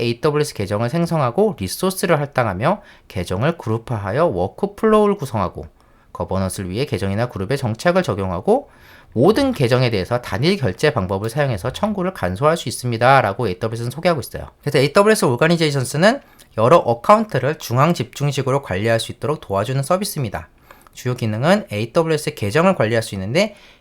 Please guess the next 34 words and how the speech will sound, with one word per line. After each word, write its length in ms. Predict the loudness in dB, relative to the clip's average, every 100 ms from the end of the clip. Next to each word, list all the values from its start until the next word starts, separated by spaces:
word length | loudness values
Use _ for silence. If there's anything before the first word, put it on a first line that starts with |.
| -6
계정을 440 | -4 -2 -2 -2
생성할 460 | -2 0 4 4 4
수도 200 | 0 -10
있고 300 | -6 -4 -4
관리할 320 | -2 0 0
수도 160 | 0 -6
있습니다. 460 | -6 -6 -6 -6
이때 240 | -8 -6 -2
생성할 400 | 0 2 0 0
때는 200 | -4 -4
크레딧 280 | -4 -4
카드가 300 | -4 -4 -4
필요가 260 | -2 -2 -2
없어요. 500 | -4 -4 -2 -2 -4 _ _ -20 -20 -20 -10
그리고 300 | -4 -4 -2
조직의 460 | -2 0 2 0
정의 260 | 0 0 0
및 160 | 0
관리, 380 | -2 -6 -6 -8 -14 -20 -20 -10
계정 440 | -4 0 0 0
생성 380 | -2 -4 -2 -2
시 280 | -2 -2 -4
조직 340 | -4 -2 0 2
단위로 560 | 2 4 2 2 0
그룹화해서 800 | -4 -4 -2 -2 -2 2 2 0
리소스를 520 | -6 -6 -4 -4 -4 -8
묶어서 480 | -8 -6 -2 -2
관리하고 560 | -2 -6 -4 -2 0 0
권한을 420 | -2 -4 -2 -2
설정 280 | -2 -2 -2
가능합니다. 640 | -2 -4 -2 -2 -4 -8 -10 -20 -20 -6
아이엠 480 | 0 2 4 2 2
그룹과 440 | -2 0 2 2
비슷해요. 600 | -2 -10 -2 0 2 0